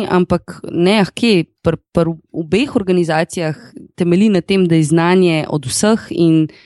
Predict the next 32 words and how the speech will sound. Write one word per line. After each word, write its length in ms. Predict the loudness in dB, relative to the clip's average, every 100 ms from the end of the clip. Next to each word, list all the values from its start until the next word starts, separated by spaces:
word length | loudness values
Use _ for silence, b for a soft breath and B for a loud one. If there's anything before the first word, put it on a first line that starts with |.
| B B
se 180 | -10 -6
to 160 | -2 -2
skozi 360 | 0 -2 -2
outputa 560 | -2 -2 -2 -8 -6 -4
daje, 300 | -2 0 -2
se 120 | -4
skozi 280 | -8 -8 -4
ven. 340 | 0 0 0 -4
In 460 | -2 0 2 0 -4 B B B
celo, 540 | -2 2 2 2 0
um, 380 | -4 -6 -4 -4 -8 -10
bistvo 460 | -4 -2 -2 -2 0
je, 100 | 0
da 120 | -2
ti 140 | -2 0
nosiš 560 | 0 0 -2 -2 -2
del 180 | -2 0
njihovih 380 | 0 -2 -6 -6
podatkov, 500 | -4 -2 -2 -4 -6
ne. 100 | -4
Tako 140 | -4 -2
da, 80 |
ne 140 | -2 0
vem, 120 | 0
v 100 | -2
Sloveniji 380 | -4 -2 0 2
imamo 260 | 2 0
recimo 320 | -2 -2 0 0
dva 140 | 0
serverja, 600 | -2 -2 -2 0 0 -2 b b b b b -6
ki 100 | -6
sta 560 | -2 0 2 0 -4